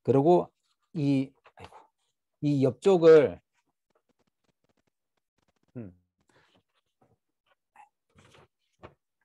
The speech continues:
네, 이렇게 된 상태에서 요 옆쪽을 또 아래로 이렇게 잡아당기는 거예요. 이렇게 아래로 휘는 거예요. 그래서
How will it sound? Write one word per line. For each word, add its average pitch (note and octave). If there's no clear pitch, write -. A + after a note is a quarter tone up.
네, G2
이렇게 F3
된 C#3+
상태에서 C#3
요 C3+
옆쪽을 G3+
또 F3
아래로 G3
이렇게 C#3+
잡아당기는 B2+
거예요. -
이렇게 -
아래로 F#2+
휘는 G#2
거예요. E2+
그래서 B2+